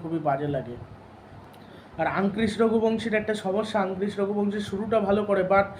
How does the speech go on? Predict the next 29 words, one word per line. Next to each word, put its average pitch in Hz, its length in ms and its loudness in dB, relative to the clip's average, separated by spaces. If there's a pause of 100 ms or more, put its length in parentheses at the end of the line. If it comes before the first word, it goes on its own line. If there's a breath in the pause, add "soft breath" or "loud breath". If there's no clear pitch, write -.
(200 loud breath)
ওই 170 60 -4
যে 175 140 0
বড় 185 300 4
ইনিংসে 202 360 0
নিয়ে 196 240 2
যাওয়া 208 180 4
না, 175 360 2
ধৈর্যটা 180 500 2
নেই। 170 140 0
অবশ্য 175 400 0
কম 180 260 -2
বয়সী 196 300 0
প্লেয়ার 196 280 4 (120)
তো, 139 200 0 (240 loud breath)
এই 165 100 0
জন্য 180 220 0
এরকম 185 240 0
সমস্যাটা 175 500 0
হচ্ছে। 175 380 0 (260 loud breath)
আর 156 220 0
আনক্যাপ 180 400 2
প্লেয়ারদের 180 360 2
মধ্যে 185 240 0
রিয়ান 190 340 0
পরাগ 185 280 4
খুব 185 120 -4
ভালো 160 220 2
বল, 175 360 0
এ, 160 220 2